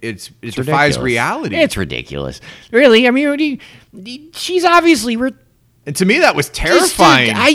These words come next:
Speaker 2: I can't even, like, I mean, the fuck would, it's so stupid. It's such a dumb opinion because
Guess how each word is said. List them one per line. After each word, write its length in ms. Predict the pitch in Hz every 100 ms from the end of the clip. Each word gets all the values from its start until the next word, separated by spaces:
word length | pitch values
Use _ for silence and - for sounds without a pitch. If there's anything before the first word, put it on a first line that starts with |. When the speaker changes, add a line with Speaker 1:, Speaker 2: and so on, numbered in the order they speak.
| 285
Speaker 2:
I 80 | 294
can't 220 | 330 320
even, 220 | 277 240
like, 280 | 233 196 - - - -
I 60 |
mean, 120 | 370 339
the 80 |
fuck 300 | 349 330 294
would, 160 | 302 254 285 190 143 165 302 - _ - - _ _
it's 220 | 254 254
so 320 | - 302 302
stupid. 600 | 311 - 277 269 - 95 - -
It's 240 | 208 -
such 280 | - 269 277
a 40 |
dumb 280 | 196 202 190
opinion 440 | 185 165 143 90 -
because 300 | 139 175